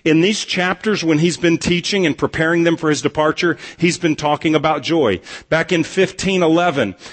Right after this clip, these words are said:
he said, "These things I have spoken to you, that my joy may be in you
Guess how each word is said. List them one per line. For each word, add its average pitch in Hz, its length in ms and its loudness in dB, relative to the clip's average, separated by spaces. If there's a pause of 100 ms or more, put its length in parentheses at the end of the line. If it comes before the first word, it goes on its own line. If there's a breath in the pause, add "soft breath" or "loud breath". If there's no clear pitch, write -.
he 160 100 2
said, 147 300 0
"These 180 240 0
things 180 320 0
I 160 80 2
have 147 100 0
spoken 180 460 0
to 143 120 -2
you, 139 340 2 (200 loud breath)
that 156 200 0
my 156 260 2
joy 165 440 0
may 170 220 2
be 156 300 2
in 165 160 0
you 175 320 0